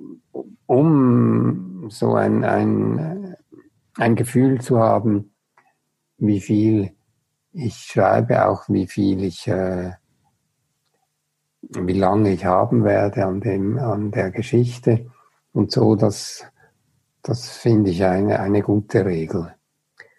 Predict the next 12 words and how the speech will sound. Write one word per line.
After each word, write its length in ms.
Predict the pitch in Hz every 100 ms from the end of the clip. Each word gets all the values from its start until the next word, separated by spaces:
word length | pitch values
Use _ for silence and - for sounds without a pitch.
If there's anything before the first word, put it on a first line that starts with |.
| _ _ -
Eine 220 | 131 113
andere 280 | 123 131 156
gute 380 | 123 120 123
Regel 300 | 110 113 110
ist 240 | 104 95 -
auch, 460 | 107 101 92 - - _ _ _ _ _ _ _ _ _ _ _ _ _ _ _ _
und 220 | - 120
das 400 | 117 113 - - _ _ - - 151 175
verzögert 640 | - 98 - 120 117 120 113
manchmal 640 | 110 107 98 107 104 98
die 540 | 117 107 101 104 101 92
Aperitivstunde, 1300 | 107 - 110 101 - 107 117 - - 120 110 104